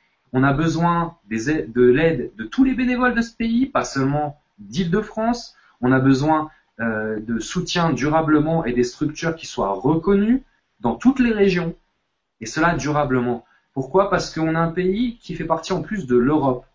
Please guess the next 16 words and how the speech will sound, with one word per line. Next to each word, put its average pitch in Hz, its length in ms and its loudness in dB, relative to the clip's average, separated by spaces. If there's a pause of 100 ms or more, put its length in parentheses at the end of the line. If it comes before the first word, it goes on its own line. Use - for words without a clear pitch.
(320)
Le 127 140 4
régionalisme 196 720 2
est 127 60 2
très - 180 -2
fort 196 240 0
en 170 60 0
Europe. 143 440 -4
Je - 100 -14
reviens 156 220 -2
une 143 100 -2
dernière 196 280 -2
fois 196 120 -2
là-dessus, 190 280 -2
mais 190 100 -2
c'est 123 180 -6
important, - 480 -8